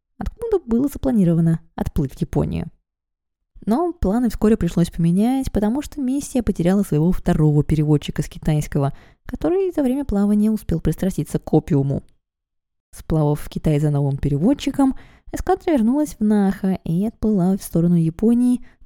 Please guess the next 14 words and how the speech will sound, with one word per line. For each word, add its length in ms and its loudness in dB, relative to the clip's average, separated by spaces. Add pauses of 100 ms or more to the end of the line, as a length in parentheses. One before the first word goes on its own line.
только 320 -6
второго 520 0
июля. 580 -2 (2500)
А 260 -2 (100)
теперь 220 0
давайте 260 2
посмотрим, 520 0
что 260 -2
в 60 2
это 140 0
время 180 4
происходило 540 0
в 40 -2
Японии. 600 -2